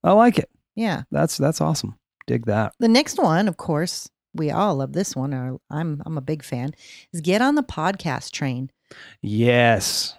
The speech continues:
Speaker 2: Podcasts, audio shows you can listen to on your phone or tablet are taking over pop culture, and with good reason. The shows average between ten minutes and an hour, offering up entertainment and information in bite-sized pieces.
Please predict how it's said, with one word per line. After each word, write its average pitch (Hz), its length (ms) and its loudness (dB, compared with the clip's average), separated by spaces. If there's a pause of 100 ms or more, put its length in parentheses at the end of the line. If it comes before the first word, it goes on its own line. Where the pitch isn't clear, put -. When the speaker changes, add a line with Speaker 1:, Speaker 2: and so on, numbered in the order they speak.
Speaker 2:
Podcasts, 190 600 0
audio 185 380 0
shows 196 540 0 (360)
you 175 120 -6
can 185 160 0
listen 185 340 2
to 196 160 2
on 175 140 2
your 170 100 0
phone 170 340 -2
or 170 80 0
tablet 165 400 -2
are 151 120 -2
taking 160 400 -6 (120)
over 165 300 -2
pop - 380 -10
culture, 247 640 -4 (360)
and 170 160 2
with 160 140 2
good 151 240 -2
reason. 208 400 2
The 180 80 0
shows 165 300 0
average 156 400 -4
between 156 400 -6
ten 170 300 -2
minutes 180 340 -2
and 165 100 -2
an 139 120 -4 (100)
hour, 170 280 0
offering 156 520 -4
up 143 180 -6
entertainment 185 640 -4
and 151 120 -6
information 151 580 -6
in 131 180 -4
bite-sized 143 800 -6
pieces. 220 580 -4